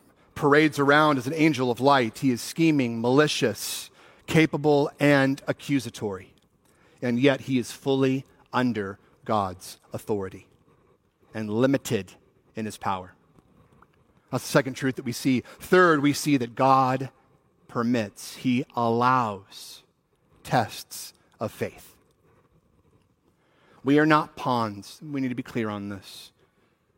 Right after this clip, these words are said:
Job is not a pawn, and we are not pawns in some divine chess game. We're not. We're not. God is sovereign over the tests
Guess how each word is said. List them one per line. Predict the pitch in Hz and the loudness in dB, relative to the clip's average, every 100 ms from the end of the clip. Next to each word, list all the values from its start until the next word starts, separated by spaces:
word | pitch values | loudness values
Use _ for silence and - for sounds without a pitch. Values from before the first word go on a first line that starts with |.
| _ | _
Job | - 131 147 | 0 0 2
is | 139 | -2
not | 135 | -2
a | |
pawn, | - 131 127 123 | -4 -4 -2 -4
and | 110 | -2
we | 127 143 | 0 2
are | 143 | 2
not | 127 127 - | 0 -4 -8
pawns | - 113 104 104 101 | -4 -4 -4 -6 -10
in | 123 117 | -8 -8
some | - - 127 123 120 117 - - | -8 -4 -2 0 -2 -6 -10 -6
divine | 117 110 117 135 170 175 | -2 0 0 2 0 -2
chess | - 143 - | 0 -2 -2
game. | 117 107 98 98 _ _ _ _ _ _ _ _ _ _ _ _ _ _ | -8 -8 -10 -14 _ _ _ _ _ _ _ _ _ _ _ _ _ _
We're | 131 | 0
not. | 170 147 - _ _ _ _ _ _ _ _ _ _ _ _ _ _ _ _ | 2 0 -4 _ _ _ _ _ _ _ _ _ _ _ _ _ _ _ _
We're | 120 | -2
not. | 123 107 - _ _ _ _ _ _ _ _ _ 151 | -2 -2 -10 _ _ _ _ _ _ _ _ _ 2
God | 147 135 | 4 4
is | 127 | 0
sovereign | - 151 165 135 120 123 | 2 4 4 2 -2 0
over | 143 131 127 | 0 0 0
the | 117 | -4
tests | - 170 123 - - - | 0 0 0 -4 -12 -12